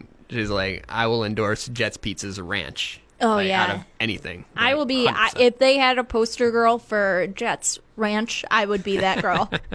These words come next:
Speaker 1: <laughs>
Speaker 2: Give me, <laughs> give me that ranch all day long. It's
Speaker 1: Yeah.
Speaker 2: so good.
Speaker 1: Okay.
Speaker 2: I mean, and
Speaker 1: Yeah,
Speaker 2: I do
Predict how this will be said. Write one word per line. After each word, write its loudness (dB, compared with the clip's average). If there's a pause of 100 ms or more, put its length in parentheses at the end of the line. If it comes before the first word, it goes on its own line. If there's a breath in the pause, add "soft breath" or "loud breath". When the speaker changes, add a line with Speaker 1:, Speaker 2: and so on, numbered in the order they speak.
Speaker 1:
<laughs> -6
Speaker 2:
Give 2
me, 4 (120)
<laughs> -6
give 2
me 0
that 4
ranch 0
all 2
day 0
long. -10 (320 loud breath)
It's 2
Speaker 1:
Yeah. 2
Speaker 2:
so 2
good. -4 (520)
Speaker 1:
Okay. -2 (440)
Speaker 2:
I 6
mean, 2
and 0
Speaker 1:
Yeah, 4
Speaker 2:
I 0
do 2